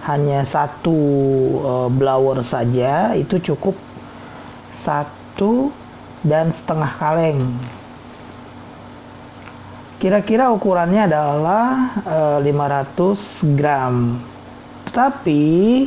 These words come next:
ketika mobil itu memakai double blower, maka dua kaleng itu sudah cukup. Dan di sini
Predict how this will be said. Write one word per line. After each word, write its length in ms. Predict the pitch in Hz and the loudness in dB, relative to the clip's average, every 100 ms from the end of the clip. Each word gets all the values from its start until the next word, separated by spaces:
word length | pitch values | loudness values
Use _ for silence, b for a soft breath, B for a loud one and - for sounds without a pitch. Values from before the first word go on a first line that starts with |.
| - B B B B B B - - | -2 B B B B B B -4 -2
ketika 480 | 175 208 208 277 | 0 0 2 2
mobil 720 | 262 214 175 175 170 165 165 185 | 4 4 4 4 2 2 2 2
itu 560 | - - 190 214 247 | -2 0 2 4 2
memakai 800 | 226 156 143 139 156 151 151 147 139 143 170 - - - | 2 2 0 0 0 2 4 2 2 2 -2 -8 -18 -2
double 400 | 180 156 151 139 | 0 2 2 2
blower, 880 | 135 156 175 131 123 139 190 247 240 - - - - - - 170 | 2 2 2 2 2 2 2 0 -4 -10 -18 -20 -20 -20 -8 -4
maka 720 | 135 131 - 185 202 208 202 170 151 143 | -2 -2 0 2 2 2 2 0 0 2
dua 320 | 147 147 139 | 2 2 0
kaleng 880 | 135 135 135 147 170 180 180 180 175 151 | -2 0 2 2 2 4 4 2 2 2
itu 640 | 135 - - 147 143 143 | 0 -4 -4 0 2 2
sudah 240 | 127 180 147 | 2 0 0
cukup. 400 | 151 131 123 - - - - - - - - - - - - - - - - - - - - | -2 -2 -4 -4 -8 -12 -16 -18 -18 -18 -20 -20 -20 -20 -20 -20 -20 -20 -20 -20 -20 -20 -4
Dan 320 | 170 190 269 | 2 4 4
di 80 | 262 | 4
sini 400 | 247 247 294 | 4 4 4